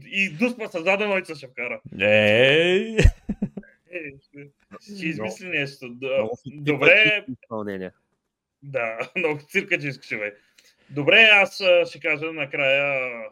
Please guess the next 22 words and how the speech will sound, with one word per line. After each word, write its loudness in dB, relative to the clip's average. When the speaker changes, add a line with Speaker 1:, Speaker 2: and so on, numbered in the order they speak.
Speaker 1:
Манчестър -16
Юнайтед, -20
по-логично -20
ми -20
е. -20
Speaker 2:
Добре. -2
Ами, 0
това 2
беше 4
епизода 4
за 0
днес. 0
А, 4
благодаря 4
ти -8
наистина, 0
че 2
се -2
отзова 4
така 2
на, 2
на, 2